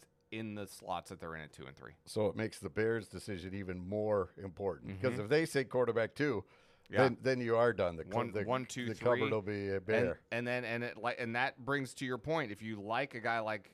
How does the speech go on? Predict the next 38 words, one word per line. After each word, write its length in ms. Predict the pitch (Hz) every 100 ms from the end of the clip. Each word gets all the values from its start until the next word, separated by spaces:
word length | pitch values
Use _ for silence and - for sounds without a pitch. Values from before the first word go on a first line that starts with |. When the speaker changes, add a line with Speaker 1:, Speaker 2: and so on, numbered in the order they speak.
| -
Speaker 1:
like 260 | 104 98
Michael 380 | 104 110 104 104
Penix, 720 | - 131 156 110 - - - _ _ _ _ _ _ _ _ _ _ _ _ _
does 200 | 131 110 -
Tennessee 680 | 139 131 120 151 151 139 123
sitting 460 | - 135 131 131 -
at 380 | 123 120 117 117 - -
six, 460 | - 151 160 - 175
I 100 | 160
believe 260 | 160 165
they're 100 | 165
sitting, 300 | - 165 170
six 220 | - 160
or 60 | 147
seven? 340 | 147 151 180 196 _ _ _ _
Does 120 | - -
Tennessee 440 | 135 127 147 147
go 160 | 131 113
with 140 | 101
him? 180 | 87 80 - -
Or 200 | 131 143
does 160 | 123 -
Tennessee 360 | 135 131 135
like 240 | 127 120 123
Will 180 | 131
Levis 340 | 131 143 110 113
enough? 240 | 98 73 - -
I 120 | 107
don't, 120 | 113 92
I 120 | 110
don't, 120 | - _ -
I'm 120 | 123
not 140 | 139 131
convinced 340 | 117 135 127
that 100 | 120
they 100 | 117
do, 380 | 104 127 160 214 - _ _ -
but, 280 | 110 131 127